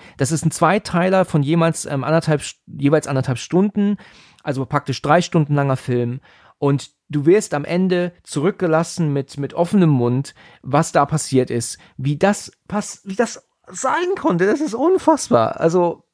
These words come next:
mich, du wirst halt richtig aggressiv, weil wenn man bedenkt, wie oft die das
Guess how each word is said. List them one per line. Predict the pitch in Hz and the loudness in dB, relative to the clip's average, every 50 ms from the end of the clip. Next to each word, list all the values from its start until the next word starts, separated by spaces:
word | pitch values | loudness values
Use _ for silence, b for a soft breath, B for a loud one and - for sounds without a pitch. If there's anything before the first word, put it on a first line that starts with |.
| - - - - - - - - - - - - - - - - - | -20 -20 -20 -20 -20 -20 -20 -20 -20 -20 -20 -20 -20 -20 -20 -20 -14
mich, | 175 185 208 208 - - - - - | -6 -4 -4 -4 -4 -6 -12 -14 -14
du | 180 175 202 190 180 | -8 -6 -4 -2 0
wirst | 254 262 - - | 0 0 2 0
halt | 220 - - | -2 -2 -2
richtig | 247 - - 208 180 - | -6 -10 -10 -12 -10 -8
aggressiv, | 202 214 - - 214 202 - - - 233 226 185 127 - - | -8 -6 -6 -6 -8 -8 -8 -8 -8 -6 -4 -4 -4 -2 -2
weil | 160 160 | 0 0
wenn | 185 185 | 2 2
man | 190 185 | 2 2
bedenkt, | 170 180 170 202 202 175 - | 2 2 2 2 2 0 0
wie | 196 202 - | -2 0 2
oft | 226 247 233 - - - | 2 2 2 0 -4 -8
die | 196 160 | -2 2
das | 160 147 143 - - - | 2 2 2 0 -4 -10